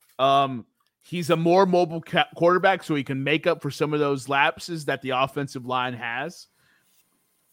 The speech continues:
Laying, getting two touchdowns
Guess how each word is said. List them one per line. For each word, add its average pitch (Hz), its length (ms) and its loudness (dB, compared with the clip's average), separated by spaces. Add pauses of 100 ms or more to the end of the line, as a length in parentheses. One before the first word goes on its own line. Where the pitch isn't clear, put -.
Laying, 190 800 0
getting 202 320 -2
two 190 300 -4
touchdowns 196 840 -2